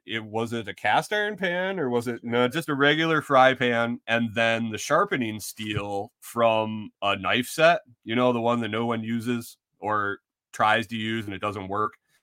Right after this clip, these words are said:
She found that if she took that and banged it on the pan as she walked across the yard at them,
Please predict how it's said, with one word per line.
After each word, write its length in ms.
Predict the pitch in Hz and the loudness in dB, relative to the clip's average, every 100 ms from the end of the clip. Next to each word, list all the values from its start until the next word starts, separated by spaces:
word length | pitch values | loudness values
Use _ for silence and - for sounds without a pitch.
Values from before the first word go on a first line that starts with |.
| _ _ _ _ - | _ _ _ _ -8
She 160 | - | -2
found 400 | 127 151 165 170 | 6 10 10 10
that 100 | 151 | 6
if 160 | 143 139 | 4 0
she 120 | 127 | -2
took 220 | 165 180 - | 0 0 2
that 340 | 123 120 120 113 | 2 4 0 -2
and 340 | 110 107 92 | -6 -6 -2
banged 400 | 113 120 135 147 | 2 4 4 2
it 180 | 151 123 | 0 2
on 220 | 117 120 | 2 0
the 80 | 110 | -2
pan 560 | - 123 120 107 98 98 | -6 -6 -4 -4 -4 -4
as 200 | 101 104 | -4 -4
she 160 | 117 | -8
walked 360 | 104 104 110 - | 0 2 2 0
across 340 | 107 113 110 | 2 2 2
the 100 | 107 | -2
yard 340 | 101 98 110 127 | 0 2 2 0
at 120 | 127 | 0
them, 340 | 151 156 170 | 2 2 -2